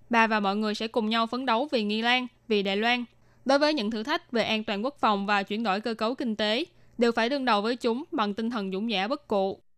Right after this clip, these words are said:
Trong bài phát biểu, Tổng thống Thái Anh Văn bày tỏ, tàu chiến hạm Đà Giang là tàu chiến hạm hải quân đầu tiên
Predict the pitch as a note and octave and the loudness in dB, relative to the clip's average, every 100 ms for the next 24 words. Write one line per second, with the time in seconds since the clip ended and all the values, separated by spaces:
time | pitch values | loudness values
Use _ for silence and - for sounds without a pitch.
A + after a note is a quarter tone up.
0 | _ - - B3 A3+ G3+ C#4 C#4+ G#3 F#3+ | _ -20 0 4 4 4 2 2 2 2
1 | E4 - - G#3+ C4+ D4 D#4+ C4 A#3+ A3+ | 0 -4 0 2 2 2 0 2 0 2
2 | G#3 F#3+ F#3 F#3+ E4 - - A#3+ A#3 D4 | 2 4 6 4 2 -8 2 2 4 0
3 | E4+ A3 G#3 G#3 G3+ A#3+ B3 - - A3 | 0 0 2 2 2 0 -2 -8 -4 -2
4 | G#3 A3 G#3+ C#4+ C4 G3 G#3 G#3+ B3 A3+ | 2 0 -2 -4 -2 -2 -2 -2 -2 0
5 | G3+ G3 B3 B3 | 0 2 0 0